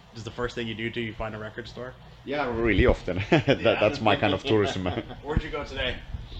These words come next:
Speaker 2: Well, t-, today I didn't went anywhere.
Speaker 1: Oh,
Speaker 2: Is,
Speaker 1: okay.
Speaker 2: is, he-,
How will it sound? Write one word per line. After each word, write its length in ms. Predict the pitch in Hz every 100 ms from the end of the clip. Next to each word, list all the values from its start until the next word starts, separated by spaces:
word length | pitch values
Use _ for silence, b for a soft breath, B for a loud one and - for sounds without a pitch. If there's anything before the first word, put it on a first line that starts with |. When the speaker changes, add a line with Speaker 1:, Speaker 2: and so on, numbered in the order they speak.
| B -
Speaker 2:
Well, 160 | 135 156
t-, 160 | - -
today 220 | 185 165
I 100 | 131
didn't 320 | 110 104 92
went 180 | 101 92
anywhere. 400 | - 98 85 73 - -
Speaker 1:
Oh, 80 | -
Speaker 2:
Is, 180 | 139 -
Speaker 1:
okay. 120 | -
Speaker 2:
is, 100 | - - - - - - -
he-, 120 | 98